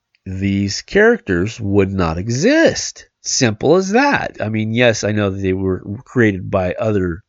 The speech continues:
writers, but if there wasn't a Roseanne Barr, there would not be a Roseanne show. And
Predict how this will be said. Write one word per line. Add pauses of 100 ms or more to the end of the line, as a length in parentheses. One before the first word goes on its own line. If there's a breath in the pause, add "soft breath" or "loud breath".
(140)
writers, (400 loud breath)
but
if
there
wasn't
a
Roseanne
Barr,
there
would
not
be
a
Roseanne
show. (400 loud breath)
And